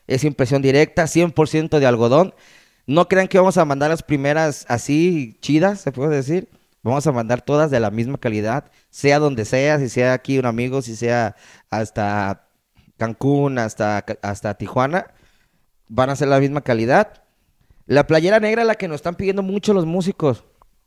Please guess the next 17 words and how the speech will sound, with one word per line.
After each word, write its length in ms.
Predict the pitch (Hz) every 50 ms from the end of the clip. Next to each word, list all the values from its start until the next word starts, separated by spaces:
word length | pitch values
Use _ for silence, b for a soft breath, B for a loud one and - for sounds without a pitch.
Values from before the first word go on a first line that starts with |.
| _ _ _ _ _ _ _ -
La 120 | 123 127
playera 340 | - - 131 131 143 156 170
negra 460 | 175 175 170 170 170 180 185 - -
es 140 | - 143 147
la 180 | 156 160 165 165
que, 360 | - 143 123 113 101 90 b b b b b b b b b b
la 200 | - 104 113 117
que, 280 | - - 120 113 107 98 -
un 140 | 143 165
ejemplo, 580 | 175 - - 156 156 - 147 127 107 104 110 -
con 140 | _ 123 123
mi 40 | 120
amigo 200 | 117 127 139 135
Adair, 540 | 156 139 123 123 131 139 139 147 143 139 - -
Adair 520 | - 110 110 107 110 113 120 131 139 135
Moreno 340 | 131 131 127 135 135 139 131
Tuba 500 | - - 143 139 147 170 180 180 -